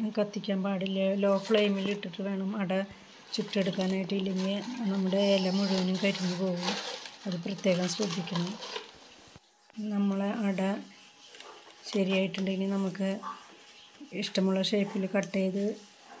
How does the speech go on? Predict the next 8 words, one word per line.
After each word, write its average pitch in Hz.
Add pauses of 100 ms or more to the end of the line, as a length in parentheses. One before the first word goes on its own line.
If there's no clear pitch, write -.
(140)
chicken 190
curry 185
കൂട്ടി 190
കഴിക്കാവുന്നതാണ്. 180 (1120)
ഈ 190
video 202
എല്ലാവർക്കും 196
ഇഷ്ടമായെങ്കിൽ 190